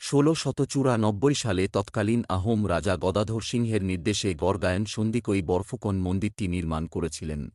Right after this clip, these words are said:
আঠারোশত সাতানব্বই সালের ভূমিকম্পে এই মন্দিরের ব্যাপক ক্ষতিগ্রস্ত হয়। মন্দির দর্শনের সময় সাধারণত সকাল ছয়টা থেকে বিকাল ছয়টা পর্যন্ত থাকে।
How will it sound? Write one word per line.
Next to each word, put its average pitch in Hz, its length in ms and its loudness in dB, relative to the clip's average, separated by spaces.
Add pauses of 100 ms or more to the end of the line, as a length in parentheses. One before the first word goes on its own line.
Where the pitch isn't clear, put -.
(180)
আঠারোশত 98 640 -4
সাতানব্বই 95 640 -2
সালের 90 360 -2
ভূমিকম্পে 101 600 -2 (140)
এই 101 140 0
মন্দিরের 98 480 0
ব্যাপক 87 380 0
ক্ষতিগ্রস্ত 113 500 -6
হয়। 78 320 -2 (360)
মন্দির 123 420 2
দর্শনের 95 480 0
সময় 90 340 0
সাধারণত 113 680 0
সকাল 104 360 -4
ছয়টা 104 360 -4
থেকে 113 300 -2
বিকাল 95 360 -2
ছয়টা 104 380 -2
পর্যন্ত 92 460 -2
থাকে। - 380 -10